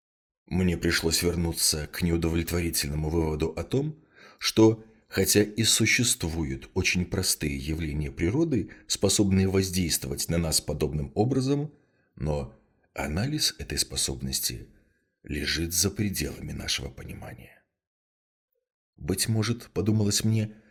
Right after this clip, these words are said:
если бы хоть что-то в этом виде, так сказать, какие-то мелкие детали картины были расположены иначе, то этого оказалось бы достаточным, дабы изменить или вовсе уничтожить впечатление, им производимое.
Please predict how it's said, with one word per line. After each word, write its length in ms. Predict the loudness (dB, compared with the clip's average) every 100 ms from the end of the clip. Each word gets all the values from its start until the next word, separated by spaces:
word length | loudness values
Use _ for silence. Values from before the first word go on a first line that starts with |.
| -20 -4
если 280 | 2 4 4
бы 340 | 6 6 4 -6
хоть 240 | 2 4
что-то 640 | 4 0 0 2 2 0 -4
в 120 | 0
этом 300 | 0 2 2
виде, 300 | 2 2 0
так 180 | 0 -2
сказать, 380 | 2 4 4 4 -8 -20 -2
какие-то 380 | 2 4 6 10
мелкие 440 | 10 10 6 2
детали 300 | 4 6 4
картины 560 | 6 2 4 4 4 4
были 240 | 4 6
расположены 720 | 6 4 6 6 6 4 0 0
иначе, 640 | 2 2 2 0 -4 -12 -20 _ _ _ _
то 300 | -2 -2 -2 -10 _ _ -6
этого 480 | -4 -4 -2 0
оказалось 460 | 0 0 0 2 0
бы 160 | 0 0
достаточным, 880 | 2 0 -2 -4 -4 -4 -2 -2 -4 _ 0
дабы 340 | 4 6 6 4
изменить 520 | 4 6 6 6 0 -6
или 220 | -2 2 2
вовсе 540 | 0 0 0 0 0
уничтожить 560 | 0 -2 -2 2 2 0
впечатление, 760 | -2 0 0 0 -2 -2 -4
им 260 | -4 -10 -10
производимое. 880 | -8 -6 -6 -6 -8 -12 -14 -18